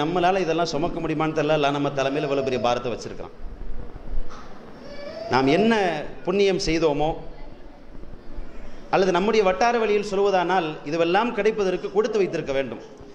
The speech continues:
நமக்கு அதன் அருமை புரிந்ததோ புரியவில்லையோ தெரியாது, ஆனால் அல்லாஹ் உங்களை தேர்ந்தெடுத்திருக்கிறான். இந்த மனித குலத்தில் நீங்கள் தான் சிறந்தவர்கள். அல்லாஹ்வுடைய தூதர் எங்கே நின்றார்களோ, மக்களுக்கு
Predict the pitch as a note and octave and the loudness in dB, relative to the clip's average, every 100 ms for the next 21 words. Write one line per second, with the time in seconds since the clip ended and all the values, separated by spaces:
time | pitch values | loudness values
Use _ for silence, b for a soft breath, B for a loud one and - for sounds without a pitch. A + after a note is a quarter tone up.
0 | - D3+ A3+ A#3 G#3+ G3+ G#3 A3+ A#3 G3+ | -2 2 4 4 4 4 4 2 0 -2
1 | A3 G#3 G#3 A3 G3 G3+ G3+ F3+ G3 E3+ | -2 0 2 2 0 0 0 2 0 0
2 | F3+ F3 D#3+ A3+ - B B D#3 G3 E3 | 2 2 2 -2 -4 B B 0 2 4
3 | F#3 A3+ G#3+ F#3 F3 F3 G3 G3+ D#3 E3+ | 4 4 2 0 -2 0 0 -2 -4 -6
4 | C#3+ F3 A#3+ - B B C#3+ E3 F3 A#3+ | 0 0 0 -6 B B -4 0 2 4
5 | A3 A3 G#3+ F#3 A3 G#3+ G#3 F#3 F#3 A3 | 4 4 2 0 0 0 -2 -2 -2 0
6 | G#3+ F#3 C#3+ F#3+ B B D#3 G#3 A#3+ A3+ | 2 2 2 0 B B 0 2 2 2
7 | A3+ A#3+ C4 B3 G#3 A#3+ B3 A3 B3 B3+ | -2 0 0 0 0 0 0 0 0 2
8 | A#3+ A#3 C#4 A3+ - C4+ B3+ | 2 2 2 2 0 -2 -4